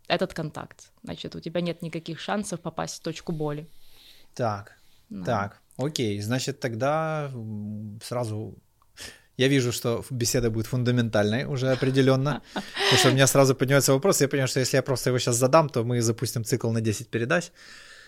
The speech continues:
Speaker 1: О, боже.
Speaker 2: Э, да.
Speaker 1: <laughs> Пора.
Speaker 2: Надо как-то <laughs> чуть-чуть это, э,
Speaker 1: Как-то
Speaker 2: окей.
Speaker 1: проще.
Speaker 2: Да, давай бо-, более в прикладном, да, в каком-то виде, ну, потому что я вижу, как бы задача такая очень широкая.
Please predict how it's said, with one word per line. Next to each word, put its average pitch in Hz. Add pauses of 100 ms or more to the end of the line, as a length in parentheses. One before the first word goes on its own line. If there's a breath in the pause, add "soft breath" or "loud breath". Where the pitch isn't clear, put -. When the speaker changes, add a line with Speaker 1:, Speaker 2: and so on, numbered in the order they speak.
Speaker 1:
О, 202
боже. 196
Speaker 2:
Э, 117
да. 117
Speaker 1:
<laughs> -
Пора. 208
Speaker 2:
Надо 139
как-то 131
<laughs> 147
чуть-чуть 143
это, 107 (1080 loud breath)
э, 110
Speaker 1:
Как-то 143
Speaker 2:
окей. 113
Speaker 1:
проще. 120
Speaker 2:
Да, 170
давай 185
бо-, 170
более 151
в -
прикладном, 131
да, 131
в 98
каком-то 110
виде, 113
ну, 120
потому 113
что -
я 110
вижу, 104
как 98
бы 101
задача 104
такая 104
очень 104
широкая. 117